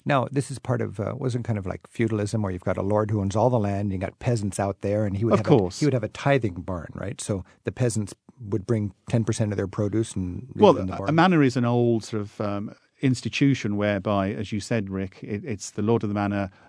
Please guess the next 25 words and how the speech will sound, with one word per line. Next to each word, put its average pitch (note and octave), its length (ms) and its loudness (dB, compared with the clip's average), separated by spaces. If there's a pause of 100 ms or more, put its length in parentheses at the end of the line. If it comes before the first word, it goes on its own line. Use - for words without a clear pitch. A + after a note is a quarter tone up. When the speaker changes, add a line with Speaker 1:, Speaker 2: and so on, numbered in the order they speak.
Speaker 2:
living A2+ 280 2
on G2+ 120 0
a G2 40 -2
parcel G2+ 380 0
of G2 140 -4
land, G2 500 0 (240)
the G#2+ 140 -4
land G#2+ 320 2
being G2+ 240 0
actually G2 380 -4
sort G2+ 200 -6
of G#2 160 -12 (160)
farmed A#2 480 2
by G#2 160 0
the G#2 120 -2
local G#2+ 260 0
villages A#2+ 420 2
and G2 100 -4
things. F#2 380 -6 (340)
But C3+ 100 -4
of B2 60 -6
course, B2+ 200 4
that A2 180 -4
feudal A#2+ 280 0
system G#2 480 -4